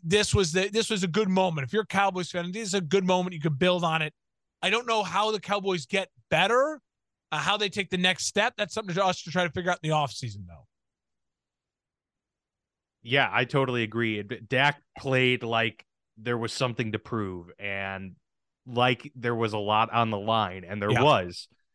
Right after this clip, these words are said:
Speaker 2: And, um, and he, he came through, so you gotta give him credit for that. All right, on to the divisional round. We got four great matchups Saturday and Sunday to look forward to.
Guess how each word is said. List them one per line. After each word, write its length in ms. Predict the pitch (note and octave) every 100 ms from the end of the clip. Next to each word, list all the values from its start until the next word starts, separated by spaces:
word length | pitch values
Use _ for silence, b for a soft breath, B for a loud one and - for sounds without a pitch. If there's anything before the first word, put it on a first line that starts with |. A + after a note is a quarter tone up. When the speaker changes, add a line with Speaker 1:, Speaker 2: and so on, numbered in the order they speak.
| _ _
Speaker 2:
And, 380 | G#2 G2+ G2+ G2
um, 380 | G#2 G2 F#2 F2+ - _ -
and 180 | G#2+ G#2
he, 220 | A#2+ A#2+
he 240 | G#2 A2+
came 240 | G#2+ A#2 A2
through, 320 | - B2 C3
so 160 | -
you 60 | G#2
gotta 240 | G#2 G#2
give 160 | G#2+ G#2
him 80 | G2+
credit 280 | - G#2+ -
for 60 |
that. 300 | G#2 G2+ F#2 - _ _ _ _ _
All 80 | C3
right, 220 | D#3+ A#2+ -
on 240 | B2+ F3 E3
to 120 | E3
the 80 | D3
divisional 420 | D3+ F3 D#3 C3+
round. 260 | C#3+ F#3+
We 60 | F3
got 160 | C#3 -
four 320 | - C#3+ C#3
great 240 | C#3 B2+
matchups 560 | A#2+ C3+ D3+ F#3+ - - _ _ _
Saturday 720 | - C#3 A#2+ C3 B2 B2+ B2+
and 260 | A#2+ G#2 G2
Sunday 480 | - C#3 E3+ F#3 F3+
to 100 | D3+
look 180 | B2 -
forward 360 | E3 G3 E3
to. 340 | - G3 G3+